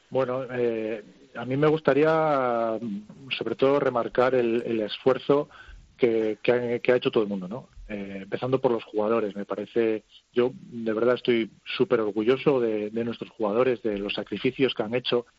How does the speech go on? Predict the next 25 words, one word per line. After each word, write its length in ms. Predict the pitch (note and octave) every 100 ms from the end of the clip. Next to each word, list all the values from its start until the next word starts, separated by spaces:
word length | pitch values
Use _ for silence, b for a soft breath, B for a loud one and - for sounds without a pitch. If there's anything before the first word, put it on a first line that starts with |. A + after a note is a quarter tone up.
| -
eh, 260 | A#2 G#2+
han 140 | A2 A#2+
reducido 460 | B2 A2+ G2+ B2+
al 80 | A#2
máximo 420 | A#2 B2 B2+ A#2+
sus, 260 | - G#2+ G2+ - B B B
sus 180 | - B2
relaciones 460 | A#2+ G#2+ - B2+ B2+
sociales, 640 | A2+ - C3 D3 E3 D#3+
eh, 420 | A#2+ A2 G#2 G#2 -
y 100 | A2+
todo 220 | A#2+ B2
por, 240 | B2+ A2+ -
por 200 | A#2 -
su 120 | A2
pasión, 400 | F#2+ - C#3+ C3+
¿no? 160 | C#3+
Y 80 | D#3
su 160 | - C#3
trabajo, 380 | A#2 A2+ - B2+
que 100 | A2+
es 120 | -
el, 340 | A2+ G#2+ G#2 - b b b b -
el 160 | A#2+
balonmano, 600 | A#2 A2 A2+ B2+ G#2+ G2+